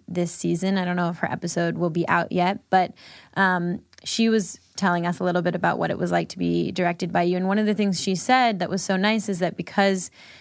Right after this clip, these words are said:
you come from a background of acting, that the notes you give feel either,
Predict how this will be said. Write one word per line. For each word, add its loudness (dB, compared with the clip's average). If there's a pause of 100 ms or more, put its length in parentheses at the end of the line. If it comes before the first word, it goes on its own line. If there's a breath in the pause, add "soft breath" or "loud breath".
(120)
you -2
come 2
from 0
a 2
background 0
of -2
acting, 0 (280 loud breath)
that -2
the 2
notes 2
you 2
give 2
feel 0 (960 soft breath)
either, 2